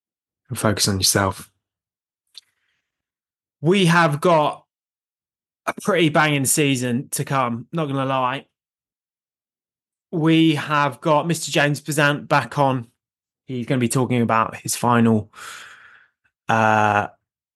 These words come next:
the, the final, the race itself, the Dragon's Back. We've been working up to it, this over the seasons, and although it was September time, very much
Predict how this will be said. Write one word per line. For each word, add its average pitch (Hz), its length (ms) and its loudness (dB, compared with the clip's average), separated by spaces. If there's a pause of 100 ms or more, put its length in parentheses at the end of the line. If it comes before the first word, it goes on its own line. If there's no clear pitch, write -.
the, 147 400 -6
the 143 100 0
final, 170 380 4
the 156 200 4
race 170 240 4
itself, 135 480 2
the 147 80 2
Dragon's 131 360 2
Back. 123 200 2
We've 131 120 -2
been 120 120 -2
working 139 320 0
up 127 180 -2
to 131 160 -4
it, - 120 -8
this 123 220 -4
over 123 200 0
the 113 120 -4
seasons, 117 600 0
and 123 360 -2
although 127 340 2
it 120 140 2
was 117 380 0 (140)
September 127 440 -2
time, 113 580 -2 (400)
very 131 180 2
much - 300 -2